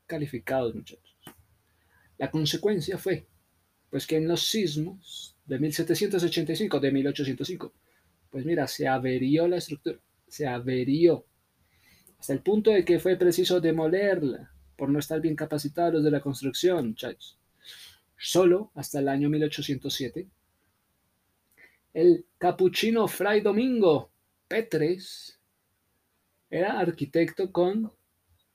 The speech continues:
todas las de las leyes. Diseñó entonces, gracias Fray Domingo, por haber diseñado un imponente conjunto que modificara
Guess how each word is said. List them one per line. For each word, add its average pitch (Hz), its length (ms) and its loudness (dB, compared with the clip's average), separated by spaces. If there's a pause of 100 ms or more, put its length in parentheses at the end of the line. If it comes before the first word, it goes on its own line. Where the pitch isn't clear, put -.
(300)
todas 160 600 2
las 180 200 2
de 180 80 2
las 180 120 2
leyes. 180 640 -2 (880)
Diseñó 180 420 0
entonces, 165 840 -4 (260)
gracias 190 380 -4
Fray 147 260 0
Domingo, 143 540 0 (600)
por 139 140 -4
haber 175 240 -2
diseñado 175 560 0
un 180 120 0
imponente 160 1120 2 (840)
conjunto 160 960 2 (520)
que 151 140 -2
modificara 165 1000 0